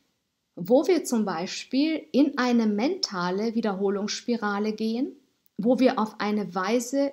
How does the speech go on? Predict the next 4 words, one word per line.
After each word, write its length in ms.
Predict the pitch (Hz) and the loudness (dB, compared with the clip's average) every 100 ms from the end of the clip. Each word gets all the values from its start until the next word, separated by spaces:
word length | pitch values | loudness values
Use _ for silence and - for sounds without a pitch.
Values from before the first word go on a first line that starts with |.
| - | -4
reagieren 880 | 190 180 196 254 214 196 190 247 262 | -4 -4 -2 -4 -4 -4 -2 -2 -2
und 280 | 190 190 - | -4 -6 -4
kommunizieren, 1120 | 214 226 285 294 285 - 190 185 190 269 - - _ _ _ | 0 4 6 6 4 -4 -6 -4 -2 -2 -4 -14 _ _ _
die 460 | 175 226 226 220 | -2 2 2 0